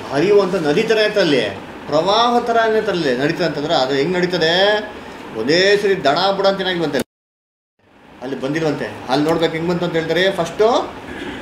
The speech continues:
ಪಾದದವರೆಗೂ ಇತ್ತು, Next ಮೊಣಕಾಲವರೆಗೂ, next ಸೊಂಟದವರೆಗೂ, next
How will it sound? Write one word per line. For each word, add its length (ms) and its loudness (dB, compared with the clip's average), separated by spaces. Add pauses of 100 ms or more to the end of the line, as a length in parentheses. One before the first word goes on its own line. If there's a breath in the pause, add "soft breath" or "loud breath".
(120)
ಪಾದದವರೆಗೂ 480 -2
ಇತ್ತು, 140 -10 (840)
Next 240 2 (160)
ಮೊಣಕಾಲವರೆಗೂ, 560 2 (340)
next 220 2 (120)
ಸೊಂಟದವರೆಗೂ, 500 4 (300)
next 220 0